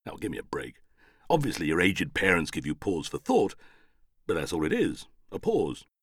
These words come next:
and a brief one, too. You'd be on the phone to the travel agent within ten minutes. Well, that was me. There simply weren't enough regrets,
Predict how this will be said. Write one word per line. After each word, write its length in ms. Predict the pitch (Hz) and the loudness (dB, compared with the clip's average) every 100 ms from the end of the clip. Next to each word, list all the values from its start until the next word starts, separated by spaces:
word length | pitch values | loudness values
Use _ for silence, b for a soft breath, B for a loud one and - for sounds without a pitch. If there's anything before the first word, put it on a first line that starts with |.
| _ _ _ | _ _ _
and 80 | 101 | -4
a 40 | |
brief 220 | 85 - - | -2 -4 -6
one, 160 | 64 | -8
too. 300 | - 147 71 B B B B B B B - | -6 -4 -6 B B B B B B B -2
You'd 120 | 165 | 6
be 60 | |
on 120 | 143 110 | 6 6
the 80 | |
phone 200 | - 175 | 4 4
to 60 | 135 | 4
the 80 | 117 | 0
travel 340 | - 151 117 | 2 2 4
agent 280 | 98 104 180 | 2 0 -2
within 220 | 165 196 | 0 -2
ten 260 | - 214 226 | 2 2 2
minutes. 380 | 269 - - - _ _ _ _ _ _ _ | 0 -2 -6 -18 _ _ _ _ _ _ _
Well, 320 | 82 73 78 101 _ - | -6 -4 -4 -8 _ -8
that 160 | 82 | -6
was 140 | 87 80 | -4 -2
me. 280 | 87 64 - - _ _ _ _ _ | 0 -2 -6 -18 _ _ _ _ _
There 100 | - | -2
simply 260 | 113 147 127 | 0 0 2
weren't 280 | 131 127 92 | 4 4 4
enough 220 | 104 - | -2 -2
regrets, 560 | 120 92 143 - - | -2 2 2 0 -12